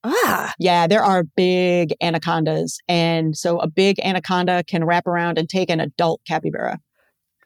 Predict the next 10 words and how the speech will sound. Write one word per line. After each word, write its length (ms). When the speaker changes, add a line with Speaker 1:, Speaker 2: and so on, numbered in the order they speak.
Speaker 1:
What? 560
And, 260
and 140
a 40
per-, 380
person, 500
too, 280
yeah. 220
Speaker 2:
Well, 460
yeah. 340